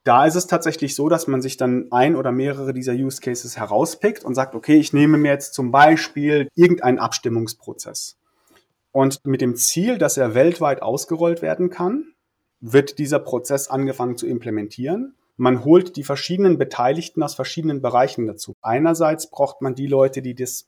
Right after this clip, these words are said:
Stand heute tun und wissen, was getan werden muss.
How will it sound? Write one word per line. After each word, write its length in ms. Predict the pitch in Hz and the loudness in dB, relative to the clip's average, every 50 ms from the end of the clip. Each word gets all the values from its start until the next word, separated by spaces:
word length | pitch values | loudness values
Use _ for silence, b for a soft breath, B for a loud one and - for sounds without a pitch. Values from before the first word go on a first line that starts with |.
| _ _ _ | _ _ _
Stand 320 | - - - 123 120 117 - | -8 -4 -2 -2 -2 -2 -4
heute 260 | 120 113 113 110 104 | -6 -6 -6 -8 -12
tun 480 | - - 139 151 170 208 247 262 254 B B B B B B B B B | -10 -6 -2 0 2 2 2 0 -2 B B B B B B B B B
und 180 | 127 120 113 | -6 -4 0
wissen, 440 | 127 147 143 - 151 143 139 139 - - _ _ _ _ | 0 0 0 2 2 2 0 0 -2 -6 _ _ _ _
was 240 | - 117 131 135 - | 2 2 2 2 2
getan 360 | - 123 - - 120 120 117 | -2 -8 -4 -2 -2 0 0
werden 240 | 110 110 107 110 104 | 0 -2 -2 -4 -4
muss. 400 | 113 156 240 269 - - - - | -2 -2 -2 -2 -4 -8 -12 -14